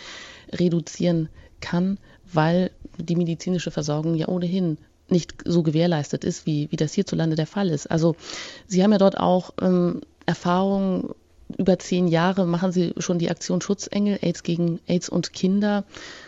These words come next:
Ähm, ja, wie wird in Afrika denn dort mit der Krankheit umgegehen-, umgegangen von den Ortskirchen aus? Wie wird mit den aids-Kranken umgegangen? Wie wird aufgeklärt über diese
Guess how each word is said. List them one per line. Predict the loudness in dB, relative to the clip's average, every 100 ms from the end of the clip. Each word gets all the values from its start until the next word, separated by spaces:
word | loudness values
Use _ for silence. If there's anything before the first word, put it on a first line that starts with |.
| -16 -2
Ähm, | 2 2 2 0
ja, | 0 0 -2
wie | -4 -4
wird | -2 -4 -4
in | -2 -2 -4 -4
Afrika | -6 -4 -6 -4 -4 -2
denn | 0 -2 0
dort | -2 -2
mit | -2 -2
der | -4
Krankheit | -4 -6 -6 -10 -10 -2
umgegehen-, | 0 0 -2 -2 -4 -2 -4 -2
umgegangen | 2 2 2 -2 0 0 -2
von | -2 0
den | 0
Ortskirchen | 0 -4 -4 -4 -2 -2 -4
aus? | -4 -2 -4 -8 -20 -20 -20 -18 -16 -4
Wie | 0
wird | 0
mit | 0
den | 0 0
aids-Kranken | 0 -4 -4 -4 -2 -2 -6 -10 -2
umgegangen? | 2 2 2 -2 -2 0
Wie | 0 0
wird | 0
aufgeklärt | -2 -4 -4 -8 -6 -6 -4 -4
über | -6 -6
diese | -6 -6 -6